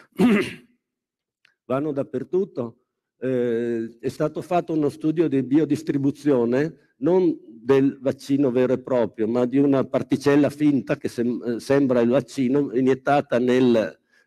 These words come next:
nei ratti, e l'hanno trovato nel fegato, nelle ghiandole surrenali, nella milza, nelle ovaie, in tutto il corpo, nel plasma. Aperta parentesi, è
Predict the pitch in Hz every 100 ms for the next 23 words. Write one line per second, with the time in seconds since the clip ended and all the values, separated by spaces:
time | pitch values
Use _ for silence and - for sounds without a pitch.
0 | _ 113 127 151 139 - - 160 165 -
1 | _ - 120 127 143 151 151 156 127 120
2 | 123 156 151 120 123 127 131 135 104 -
3 | 127 131 156 151 151 131 123 120 127 131
4 | 120 - 131 135 131 123 143 131 117 113
5 | 127 120 135 113 117 110 117 120 120 131
6 | - _ _ _ _ 117 117 180 - 135
7 | - 123 127 131 123 110 127 120 110 117
8 | 107 104 _ _ _ _ _ - - 131
9 | 127 - 131 127 123 110 - 107 120 151
10 | 143